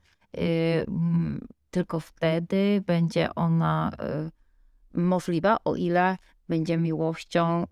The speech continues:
osób, które nie ma-, nie są zupełnie uzależnione od siebie ekonomicznie.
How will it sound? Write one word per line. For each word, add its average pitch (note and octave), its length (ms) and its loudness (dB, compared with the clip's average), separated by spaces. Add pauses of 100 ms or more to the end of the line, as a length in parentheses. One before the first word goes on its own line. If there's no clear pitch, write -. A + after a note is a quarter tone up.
osób, D#3+ 400 -4
które D#3+ 400 0
nie D#3+ 160 -2
ma-, D#3 260 0
nie D#3+ 140 -2
są E3 160 -4
zupełnie F3 440 0
uzależnione D3+ 520 -2
od D#3 140 -8
siebie D#3 240 -6
ekonomicznie. D#3+ 760 -4